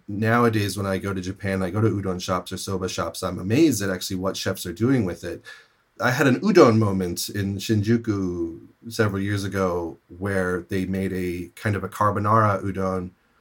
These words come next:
They, I don't think they invented or anything like that, but it was basically, like, hot udon served with a little bit of tsuyu, topped with butter, cheese, and a slab of tempura bacon.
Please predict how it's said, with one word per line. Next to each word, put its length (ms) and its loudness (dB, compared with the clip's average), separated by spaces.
They, 340 2
I 100 6
don't 100 4
think 140 0
they 100 6
invented 440 2
or 100 2
anything 220 -4
like 140 -6
that, 180 0
but 100 -6
it 20 -2
was 140 -2
basically, 320 2
like, 320 -2
hot 300 2
udon 440 4
served 640 6
with 140 -6
a 60 -6
little 180 2
bit 140 2
of 240 0
tsuyu, 720 2
topped 180 2
with 160 -8
butter, 340 2
cheese, 640 -6
and 160 -2
a 100 -2
slab 580 2
of 300 -2
tempura 680 -2
bacon. 520 -2